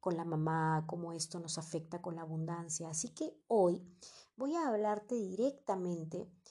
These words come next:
sobre algo que me ha costado muchísimo, pero muchísimo entender y hacer las paces conmigo misma. Más o menos para darte un contexto,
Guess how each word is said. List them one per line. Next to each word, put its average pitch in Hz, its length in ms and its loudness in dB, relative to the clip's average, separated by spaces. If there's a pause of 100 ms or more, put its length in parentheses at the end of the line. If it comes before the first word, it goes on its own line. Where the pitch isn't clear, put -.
(140)
sobre 202 360 0
algo 262 220 2
que 277 120 -10
me 175 100 -6
ha 208 100 -4
costado 214 500 -4
muchísimo, 180 1500 -4
pero 180 200 -6
muchísimo 202 1080 -2 (760)
entender 190 920 6
y 190 180 2
hacer 190 360 -4
las 190 220 -8 (240)
paces 190 540 0
conmigo 175 560 -2
misma. 160 640 -6 (720)
Más 220 140 4
o 254 40 2
menos 240 220 0
para 196 220 0
darte 196 300 -2
un 202 100 -2
contexto, 185 920 0